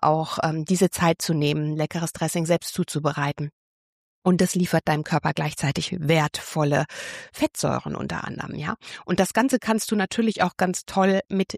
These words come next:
Dips kombinieren. Die lassen sich wunderbar selbst zubereiten, zum Beispiel auf Basis von Joghurt, Hüttenkäse. Mein, mein riesiger Tipp für Grillabend lautet deshalb immer zuerst, starte zuerst mit einem Salat und Gemüse,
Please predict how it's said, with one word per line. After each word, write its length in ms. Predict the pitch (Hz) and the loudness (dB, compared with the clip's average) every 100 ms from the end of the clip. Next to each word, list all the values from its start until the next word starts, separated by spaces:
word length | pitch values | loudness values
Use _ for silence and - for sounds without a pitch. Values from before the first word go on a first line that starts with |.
| 165 | -2
Dips 300 | 240 - - | 0 0 -4
kombinieren. 540 | - 147 131 - 147 160 | -4 -2 -2 -6 -6 -2
Die 80 | 190 | 0
lassen 260 | 196 202 | 0 0
sich 140 | 185 - - | -4 -4 -2
wunderbar 520 | 190 220 190 165 165 | 2 4 4 4 4
selbst 300 | 165 - - | 4 0 -4
zubereiten, 540 | 160 147 - 151 156 | -6 -6 -4 -4 -4
zum 280 | 156 156 151 | -6 -6 -2
Beispiel 380 | 156 160 - 175 | 0 0 -2 -2
auf 140 | - | -2
Basis 380 | - 165 170 170 | 0 2 4 2
von 180 | - 208 | 2 4
Joghurt, 520 | 175 147 156 143 - - 190 | 6 4 4 4 2 -6 -12
Hüttenkäse. 1000 | - 226 - 196 - - 160 160 156 151 - - - - - - - _ _ 208 190 180 196 - 160 | 2 2 4 0 0 2 2 4 4 4 2 -10 -12 -12 -14 -18 -20 _ _ 0 0 2 -4 -2 0
Mein, 380 | 185 180 180 - | 4 4 4 4
mein 200 | 190 185 | 4 6
riesiger 400 | 208 220 214 190 - | 6 6 6 4 2
Tipp 160 | 247 - | -2 -2
für 340 | - - 190 | -6 2 2
Grillabend 760 | 175 190 214 - 175 180 196 185 | 4 4 6 6 6 4 4 4
lautet 300 | 175 185 190 | 4 4 2
deshalb 360 | 180 196 185 | 2 2 0
immer 280 | 190 190 185 | 2 2 2
zuerst, 560 | - - 160 156 - - | -2 0 2 2 0 -6
starte 540 | - - 180 196 - | -10 0 2 4 2
zuerst 400 | 196 - 170 170 | -2 -2 -2 -2
mit 120 | 175 - | -4 -2
einem 180 | 151 | -2
Salat 460 | 156 160 180 185 - | -2 0 2 2 0
und 140 | 151 | -4
Gemüse, 560 | 151 170 240 254 214 202 | 0 4 6 6 6 4